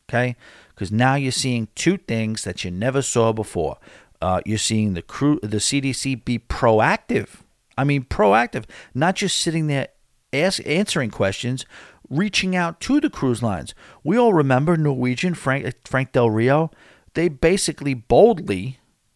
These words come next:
put out a proposal. "We want to start cruising in July.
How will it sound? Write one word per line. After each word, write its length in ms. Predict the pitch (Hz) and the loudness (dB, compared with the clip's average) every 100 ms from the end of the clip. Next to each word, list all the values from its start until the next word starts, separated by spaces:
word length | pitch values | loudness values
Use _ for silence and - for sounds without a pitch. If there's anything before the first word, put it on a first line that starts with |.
| _ | _
put 200 | - 175 | -2 2
out 220 | 160 156 | 4 4
a 80 | 139 | 0
proposal. 760 | - 139 - 180 190 139 135 - | -2 -2 0 2 2 2 0 0
"We 300 | 123 185 202 | -2 -2 -2
want 320 | 175 180 180 | -2 -2 -2
to 120 | 170 | -6
start 360 | - 165 165 - | -4 -2 -2 -4
cruising 380 | - 156 151 151 | -2 -2 -2 -4
in 100 | 147 | -2
July. 460 | 151 165 156 120 | 0 2 2 0